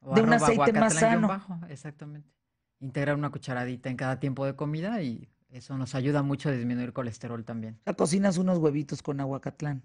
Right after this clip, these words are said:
Speaker 1: Sí, todo porque es un sabor neutro del aceite de aguacate, no humea, que también es otra ventaja, no tiene radicales libres, por lo tanto, o sea, una temperatura normal de cocina cualquiera no va a generar humo, humo y no va a tener radicales libres.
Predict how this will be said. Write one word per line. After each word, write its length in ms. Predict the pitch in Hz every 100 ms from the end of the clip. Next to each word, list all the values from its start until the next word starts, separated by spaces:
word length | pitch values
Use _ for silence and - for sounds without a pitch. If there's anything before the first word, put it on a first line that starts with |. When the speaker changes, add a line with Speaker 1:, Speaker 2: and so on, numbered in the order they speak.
| _
Speaker 1:
Sí, 240 | _ 226 233
todo 320 | - 269 269
porque 220 | 180 170
es 60 | 180
un 80 | 196
sabor 420 | 185 151 151 147
neutro 500 | 147 147 143 123 120
del 160 | 117 117
aceite 320 | 113 135 135
de 60 |
aguacate, 580 | 127 113 110 139 139 165
no 220 | 147 135 139
humea, 380 | 135 147 175
que 100 | 190
también 240 | - 123 127
es 120 | 120
otra 180 | 131 120
ventaja, 460 | 113 110 139 185 214
no 180 | 180 135
tiene 160 | 139 127
radicales 500 | 120 113 120 120 113
libres, 300 | 120 120 -
por 160 | 123
lo 100 | 117
tanto, 340 | 117 135 147 214
o 480 | - _ _ _ -
sea, 60 |
una 120 | 170
temperatura 520 | 190 147 139 131 156 156
normal 280 | 135 135 143
de 100 | 143
cocina 680 | 131 - 143 139 131 123 110
cualquiera 560 | 135 113 160 185 240 -
no 240 | 139 135
va 80 | 131
a 40 | 127
generar 360 | 131 117 120
humo, 300 | 147 165 202
humo 380 | - 180 208 262
y 140 | - 135
no 140 | 135
va 60 | 127
a 40 |
tener 200 | 127 127
radicales 440 | 123 123 143 143 170
libres. 340 | 196 190 _